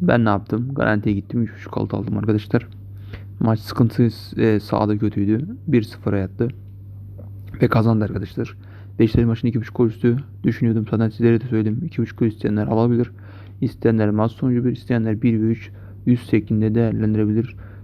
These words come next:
Yüksek orandan. Denizli Karagümrük maçına ayrıyetten sizlere ne dedim? Karşılıklı gol var dedim. Bir nokta kırk sekiz orandan on aldık. Şükürler olsun. Bugün, dün itibariyle, pazar itibariyle güzel kazanç sağladık arkadaşlar.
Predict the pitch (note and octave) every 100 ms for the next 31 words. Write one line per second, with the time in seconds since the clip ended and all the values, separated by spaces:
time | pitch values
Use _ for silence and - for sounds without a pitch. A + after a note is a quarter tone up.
0 | - B2 - G#2+ G#2+ G#2 A2 A#2+ - -
1 | - - - - - - - C3+ A#2 A2+
2 | A#2+ A#2 A2 G#2+ G#2+ A2+ A2 A2 G#2+ G#2+
3 | G2+ - G#2+ A2 A2+ G#2+ A2 D3 - -
4 | - G2+ F#2+ A2+ A2 A2 G#2 G#2+ A2 G#2
5 | G#2 G#2 A2 A2+ G#2 G#2 G#2+ - G#2+ G#2+
6 | G#2+ G2+ G2 A2 G#2+ G#2 G#2 - - -
7 | - - - - - - - - - A2
8 | G2+ - A#2 C3 B2+ A2 A2+ A2+ - G#2+
9 | - - A#2+ A2 G#2 G#2 G2+ G#2+ A2+ -
10 | A2 A2 A2 G#2 G#2 A2 A2 G#2+ G2 G2+
11 | G#2+ A2+ A2+ A2+ G#2 G#2 G#2 G#2 G#2 -